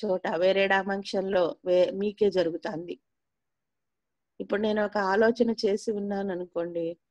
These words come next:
నా ఆలోచన నాకే పనిచేస్తూ ఉంటుందన్నమాట. ఎందుకోసం అంటే అది create చేసింది నేనే కాబట్టి.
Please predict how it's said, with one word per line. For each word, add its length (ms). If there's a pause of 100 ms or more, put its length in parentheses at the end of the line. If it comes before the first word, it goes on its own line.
(300)
నా 140
ఆలోచన 680
నాకే 540 (480)
పనిచేస్తూ 580
ఉంటుందన్నమాట. 640 (680)
ఎందుకోసం 580
అంటే 480 (180)
అది 120
create 440
చేసింది 420
నేనే 300
కాబట్టి. 560